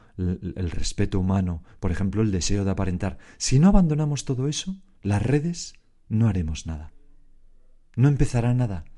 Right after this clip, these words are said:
todo seguirá igual. San José María, en el año mil novecientos cincuenta y seis, preguntaba con aquella manera tan amable de animar a hacer un examen hondo que tenía. Decía, en una meditación, "¿Lo has dejado todo?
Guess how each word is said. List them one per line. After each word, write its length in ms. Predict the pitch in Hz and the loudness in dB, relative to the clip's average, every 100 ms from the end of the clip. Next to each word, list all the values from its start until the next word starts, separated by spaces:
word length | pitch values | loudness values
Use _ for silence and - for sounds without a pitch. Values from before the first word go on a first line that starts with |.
| - | -8
todo 180 | - 135 | 0 0
seguirá 420 | 127 123 107 117 | 4 2 2 -2
igual. 360 | 113 113 107 101 - - - - - - - - _ _ _ _ - | -2 -4 -6 -10 -18 -20 -20 -20 -20 -20 -20 -20 _ _ _ _ -12
San 180 | - 92 | -6 -6
José 220 | 107 104 | -4 -2
María, 400 | 113 156 135 135 - - - - - - _ - _ _ - | 0 2 0 -6 -16 -20 -20 -20 -20 -20 _ -20 _ _ -6
en 100 | 98 | 2
el 80 | 98 | 4
año 180 | 123 147 | 6 6
mil 160 | 143 143 | 4 4
novecientos 440 | 127 131 131 123 | 2 2 0 0
cincuenta 360 | 127 113 113 110 | 0 2 0 0
y 40 | |
seis, 560 | - 139 117 107 - - _ _ _ _ _ - | 0 0 0 -4 -10 -16 _ _ _ _ _ -6
preguntaba 560 | - 90 85 120 123 120 | 0 2 2 2 4 2
con 140 | 98 | 2
aquella 280 | 92 113 127 | 0 0 2
manera 340 | 117 117 113 110 | 2 2 0 0
tan 120 | 110 | 0
amable 380 | 107 107 104 98 | 0 0 0 0
de 100 | 95 | -2
animar 360 | 92 92 101 | -2 -2 -2
a 40 | 95 | -4
hacer 260 | 104 95 | -4 -4
un 140 | 95 92 | -4 -6
examen 480 | 92 - 95 92 | -6 -4 -4 -2
hondo 260 | 98 98 95 | -2 -2 -4
que 80 | 98 | -8
tenía. 460 | 92 101 95 82 - _ _ _ _ _ _ _ - | -6 -4 -4 -6 -12 _ _ _ _ _ _ _ -8
Decía, 460 | 80 104 87 82 _ _ _ _ _ | -4 -4 -4 -8 _ _ _ _ _
en 120 | 98 | -2
una 140 | 98 95 | 0 2
meditación, 680 | 92 90 90 85 92 80 - _ _ _ _ _ | 2 0 -2 -4 -6 -8 -14 _ _ _ _ _
"¿Lo 200 | 92 101 | 0 4
has 160 | 147 160 | 4 4
dejado 400 | 185 131 87 82 | 2 2 0 -2
todo? 360 | 90 87 147 | -2 -2 -4